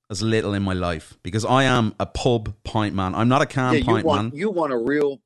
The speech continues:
Speaker 1: Real Guinness.
Speaker 2: proper poured pint. Yeah.
Speaker 1: The most amount of, of drink alcohol I've had in one evening and one sitting is four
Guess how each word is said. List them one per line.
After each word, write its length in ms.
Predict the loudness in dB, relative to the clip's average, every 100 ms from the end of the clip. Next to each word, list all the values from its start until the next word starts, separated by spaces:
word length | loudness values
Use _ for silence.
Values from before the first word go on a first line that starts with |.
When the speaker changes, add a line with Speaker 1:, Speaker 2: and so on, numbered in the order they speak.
| _ _ _ _
Speaker 1:
Real 240 | -2 0 0
Guinness. 280 | 0 -2 -2
Speaker 2:
proper 180 | -6 -8 _
poured 360 | -4 -2 -4 -10 -12
pint. 260 | -10 -10 _
Yeah. 120 | -2
Speaker 1:
The 60 | 2
most 360 | 4 4 2
amount 320 | 0 2 2 0
of, 140 | -6 -2
of 300 | -2 -2 -4
drink 400 | -2 2 2 0 2
alcohol 420 | 2 2 0 2
I've 160 | 2 2
had 220 | 2 2
in 100 | 2
one 220 | 2 4
evening 480 | 2 2 0 -2 -4
and 140 | -2 2
one 140 | 2
sitting 400 | 2 2 2 2
is 100 | -4
four 540 | 0 4 6 6 2